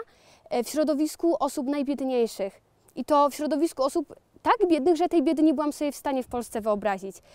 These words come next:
E, i my udzielaliśmy pomocy, ratowaliśmy życie, niezależnie od tego, czy to byli wyznawcy islamu, e, czy to byli wyznawcy jakichś religii plemiennych jeszcze, w których dochodzi do naprawdę różnych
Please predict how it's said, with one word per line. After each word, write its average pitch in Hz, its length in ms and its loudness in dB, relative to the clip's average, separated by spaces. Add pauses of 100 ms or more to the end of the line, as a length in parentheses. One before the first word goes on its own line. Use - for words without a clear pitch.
(320)
E, 247 120 2
i 302 200 4
my 294 320 6
udzielaliśmy 320 640 4
pomocy, 277 640 2 (200)
ratowaliśmy 302 640 2
życie, 254 300 -2 (420)
niezależnie 302 480 4
od - 120 -2
tego, 269 240 2
czy 277 160 0
to 277 140 2
byli 254 360 2
wyznawcy 262 420 -2
islamu, 214 540 0 (520)
e, 240 220 2
czy - 180 -2
to 285 120 4
byli 277 280 2
wyznawcy 277 400 -2
jakichś 247 220 -2
religii 262 300 2
plemiennych 254 640 0
jeszcze, 208 320 -2
w - 40 -10
których 262 400 0
dochodzi 247 320 0
do 247 80 0
naprawdę 233 360 0
różnych 220 320 -2